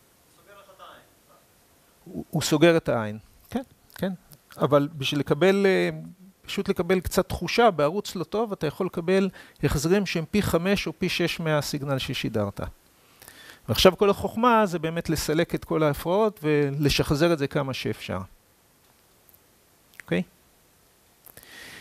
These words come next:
Speaker 2: איך זה בא לידי ביטוי כשאני מעביר דאטה עצמו? קודם ראינו רק פולס רספונס, אבל זה דוגמה לדאטה. הכחול זה דאטה שאני משדר. אז אתה יכול לראות את הכחול, זה יצא מהמשדר.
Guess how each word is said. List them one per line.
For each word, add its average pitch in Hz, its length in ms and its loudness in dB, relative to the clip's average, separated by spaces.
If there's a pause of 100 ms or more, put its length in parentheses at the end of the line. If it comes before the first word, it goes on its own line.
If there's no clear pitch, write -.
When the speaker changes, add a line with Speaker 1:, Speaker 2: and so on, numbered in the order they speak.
(840)
Speaker 2:
איך 202 180 8
זה 208 120 4
בא 180 120 4
לידי 175 240 4
ביטוי 160 260 -4
כשאני 160 280 -4
מעביר 147 400 0
דאטה 147 360 2
עצמו? 127 380 -4
קודם 160 260 -2
ראינו 151 240 2
רק 139 140 -2
פולס 208 300 -2
רספונס, 135 420 -2
אבל 147 160 0
זה 190 120 6
דוגמה 180 320 0
לדאטה. 135 500 2 (180)
הכחול 208 500 0
זה 165 120 -2
דאטה 160 260 2
שאני 151 260 -6
משדר. 127 480 -2 (840)
אז 135 380 2 (180)
אתה - 140 2
יכול 196 220 2
לראות 190 280 0
את - 120 -6
הכחול, 135 420 -2
זה 165 120 4
יצא 170 220 2
מהמשדר. 131 640 -4